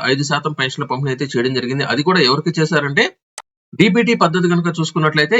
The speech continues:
ఇప్పటి వరకు ఏ జిల్లాలకు ఒక్క రూపాయి కూడా ఈ యొక్క ఆన్‌లైన్ బ్యాంకింగ్ సంబంధించి, అంటే బ్యాంకులకు వేసే పేమెంట్ అనేది ఇప్పటి వరకు ఎవరికి, ఏ జిల్లాలకు సంబంధించిన పేమెంట్ అనేది ఇంకా విడుదల కాలేదు.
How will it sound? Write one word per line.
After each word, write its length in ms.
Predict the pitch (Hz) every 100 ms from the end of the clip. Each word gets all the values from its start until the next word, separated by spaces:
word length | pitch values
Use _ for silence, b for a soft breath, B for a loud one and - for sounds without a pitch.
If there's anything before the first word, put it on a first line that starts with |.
| 143
ఇప్పటి 260 | 156 202 208
వరకు 240 | 196 214 131
ఏ 140 | 147 175
జిల్లాలకు 460 | 185 170 160 180 185
ఒక్క 200 | - -
రూపాయి 320 | 151 151 156 151
కూడా 220 | 147 165
ఈ 140 | 131
యొక్క 160 | 139 143 139 120
ఆన్‌లైన్ 360 | 139 151 151
బ్యాంకింగ్ 400 | - 131 143 139
సంబంధించి, 300 | 135 127 120
అంటే 160 | 123 240 349 b b
బ్యాంకులకు 500 | 117 151 220 226 208
వేసే 260 | 190 180 185
పేమెంట్ 380 | 165 165 175 165
అనేది 240 | 160 180 156
ఇప్పటి 240 | 135 165
వరకు 260 | 165 160 180 123
ఎవరికి, 380 | 131 156 170 131
ఏ 140 | 147
జిల్లాలకు 420 | 151 156 147 147
సంబంధించిన 380 | 151 143 143 143
పేమెంట్ 360 | 135 139 139 139
అనేది 220 | 135 135
ఇంకా 220 | 117 127
విడుదల 320 | 127 113 139 143
కాలేదు. 360 | 143 135 165